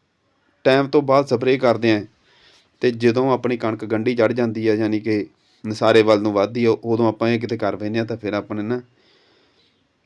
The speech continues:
ਛਿੱਟਾਂ 'ਤੇ ਅਸਰ ਪੈਂਦਾ ਹੈ। ਵਿੰਗੇ ਟੇਢੇ ਛਿੱਟੇ ਜਿਹੜੇ ਨਿਕਲਦੇ ਆ ਉਹ ਇਹ ਸਪਰੇਅ ਕਰਕੇ ਨਿਕਲਦੇ ਆ ਜਦੋਂ ਆਪਾਂ ਇਹ ਕੀਤੀ ਹੋਵੇ।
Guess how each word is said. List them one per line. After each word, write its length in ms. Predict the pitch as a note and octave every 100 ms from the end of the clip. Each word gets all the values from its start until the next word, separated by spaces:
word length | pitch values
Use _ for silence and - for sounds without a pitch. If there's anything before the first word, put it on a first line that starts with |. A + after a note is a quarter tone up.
| _ _ -
ਛਿੱਟਾਂ 300 | - B2+ D3+
'ਤੇ 100 | D3+
ਅਸਰ 160 | C3+ B2
ਪੈਂਦਾ 280 | G#2 F#2+ F#2
ਹੈ। 140 | F#2 _ _ _ _ A2+
ਵਿੰਗੇ 300 | A#2+ B2+ C3+
ਟੇਢੇ 300 | C#3 C3+ D3
ਛਿੱਟੇ 440 | C#3 A#2+ C3 C#3
ਜਿਹੜੇ 200 | C3 C#3
ਨਿਕਲਦੇ 500 | C3+ A#2 A#2+ A2+ B2
ਆ 60 | C3+ -
ਉਹ 360 | B2+ C3+ C3+ -
ਇਹ 180 | - C3
ਸਪਰੇਅ 460 | B2 - A#2+ A#2+ B2
ਕਰਕੇ 320 | B2+ A2+ G#2+
ਨਿਕਲਦੇ 400 | G2 F#2 F2+ G2+
ਆ 60 | G2+
ਜਦੋਂ 180 | F2+
ਆਪਾਂ 200 | G#2 A2 -
ਇਹ 160 | G#2+ A2+
ਕੀਤੀ 280 | A2+ A2 G2
ਹੋਵੇ। 300 | G2 A#2+